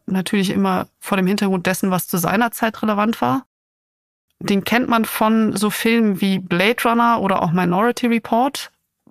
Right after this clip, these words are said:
weil er hat die literarischen Vorlagen dazu geschrieben. Und jetzt bleibt mir eigentlich nur noch, Jamie, ein Orakel zum Schluss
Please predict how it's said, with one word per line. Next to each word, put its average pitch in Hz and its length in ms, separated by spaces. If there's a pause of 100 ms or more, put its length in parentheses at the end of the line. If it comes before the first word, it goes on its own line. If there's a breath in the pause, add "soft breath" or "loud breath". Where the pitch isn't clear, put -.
(180)
weil - 160
er 214 200
hat 208 140
die 208 60
literarischen 196 580
Vorlagen 170 460
dazu 170 260
geschrieben. 165 420 (1500)
Und 208 120
jetzt 185 200
bleibt 180 240
mir 214 240
eigentlich 254 400
nur 269 120
noch, 277 260 (360)
Jamie, 254 380 (500)
ein 220 380
Orakel 220 720 (180)
zum - 180
Schluss - 500